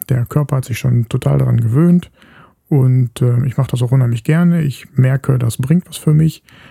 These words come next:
Ich fühle mich super danach und, ähm, mache das, wie, äh, schon gesagt, total gerne. Der Virus hat mich quasi total erwischt. Also,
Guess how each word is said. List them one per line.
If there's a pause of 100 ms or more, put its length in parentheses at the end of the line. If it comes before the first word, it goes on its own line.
Ich
fühle
mich
super
danach (580)
und,
ähm, (460)
mache
das,
wie, (200)
äh,
schon
gesagt, (1300)
total
gerne. (1500)
Der
Virus
hat
mich
quasi (280)
total
erwischt. (160)
Also,